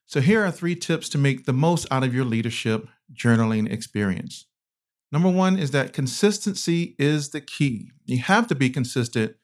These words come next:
when journaling, so make this a regular habit. Set aside dedicated time each day or each week to write in your leadership journal. Consistency will help you track your progress. It'll help you to identify patterns in your leadership behaviors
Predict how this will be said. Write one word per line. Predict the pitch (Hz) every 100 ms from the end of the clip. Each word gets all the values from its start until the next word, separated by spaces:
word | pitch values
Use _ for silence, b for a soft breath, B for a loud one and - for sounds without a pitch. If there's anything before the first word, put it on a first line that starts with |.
| _ _ -
when | 120 120
journaling, | 110 117 107 95 - -
so | - 147
make | 156 202 170
this | 170 165
a | 123
regular | 117 110 117 113 113
habit. | - 101 98 - - _ _ _ _ _ _
Set | - 165
aside | 165 - 151 135
dedicated | 135 131 127 123
time | - 139 131 131
each | 131 117
day | 123 139 147 147
or | 113
each | 120 117
week | 117 135 139 139
to | -
write | 110 131 131
in | 120
your | 120
leadership | 110 113 107 -
journal. | 104 110 104 - - _ _ _ _ _ _ _
Consistency | 156 139 - 214 214 170 -
will | 147 143
help | 151 135
you | 139
track | 127 - 151 156
your | 156
progress. | 143 127 110 113 110 120 - _ _ _ _ _
It'll | 143 120
help | 160 165
you | 147
to | 143
identify | 123 135 123 107
patterns | - 156 151 147
in | 143 123
your | 117
leadership | 123 117 110 107
behaviors | 101 151 151 143 143 139 -